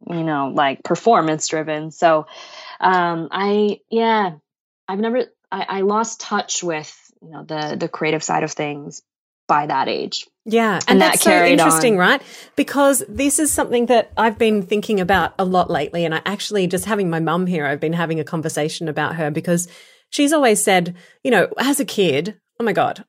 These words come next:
Speaker 2: I was so creative. I was the person who
Speaker 1: Mm.
Speaker 2: always had, was always making something to sell something on the lawn. Like, I was an entrepreneurial kind of kid,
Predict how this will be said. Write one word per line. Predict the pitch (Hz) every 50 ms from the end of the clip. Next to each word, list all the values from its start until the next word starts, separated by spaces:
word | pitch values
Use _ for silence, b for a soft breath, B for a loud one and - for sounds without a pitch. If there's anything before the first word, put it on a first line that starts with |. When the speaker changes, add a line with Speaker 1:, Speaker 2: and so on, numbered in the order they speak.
| _ -
Speaker 2:
I | 240 254
was | 254 240 240 - - -
so | - - - 226 214 220
creative. | 214 - 208 185 180 170 156 127 - - 135 - - -
I | 185 185
was | 196 196 185 180 -
the | -
person | 180 214 220 214 214 - 220 214 202
who | 202 196 185 190
Speaker 1:
Mm. | 180
Speaker 2:
always | 196 214 214 214 208 208 202 196 196
had, | 185 190 180 175 170 160 170 B B B B
was | - 226
always | 247 240 254 233 196
making | 202 190 185 185 185 202 190 190
something | 180 - 196 185 180 180 185 180 185
to | 175 196
sell | 180 175 - 170 165 170
something | 165 - 175 165 160 175 170 165
on | 165 165 170
the | 165
lawn. | 165 160 156 160 156 156 156 160 160 170
Like, | - 214 220 -
I |
was | 240 240 226
an | 240
entrepreneurial | - 262 262 - - 202 - - 190 180 175 175 170 175 180 175
kind | - 190 202 175
of | 143 -
kid, | - - 247 208 165 156 175